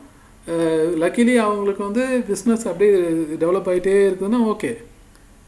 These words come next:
இப்ப எந்த ஒரு பிசினஸுமே வந்து ஒரு அஞ்சு வருஷம், பத்து வருஷம் தொடர்ந்து எல்லாம் வ-, பாசிட்டிவாவே போயிட்டு இருக்கோம்னா,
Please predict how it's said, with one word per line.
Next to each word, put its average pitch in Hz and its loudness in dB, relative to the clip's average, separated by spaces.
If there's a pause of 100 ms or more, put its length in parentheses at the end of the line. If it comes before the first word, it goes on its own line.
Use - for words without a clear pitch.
(140)
இப்ப 147 -6
எந்த 156 -2
ஒரு 180 0
பிசினஸுமே 196 -4
வந்து 190 -2
ஒரு 196 0
அஞ்சு 160 -4
வருஷம், 160 -2
பத்து 165 -4
வருஷம் 160 -4
தொடர்ந்து 170 -2 (320)
எல்லாம் 147 -6
வ-, - -2
பாசிட்டிவாவே 151 -2
போயிட்டு 170 -4
இருக்கோம்னா, 156 -6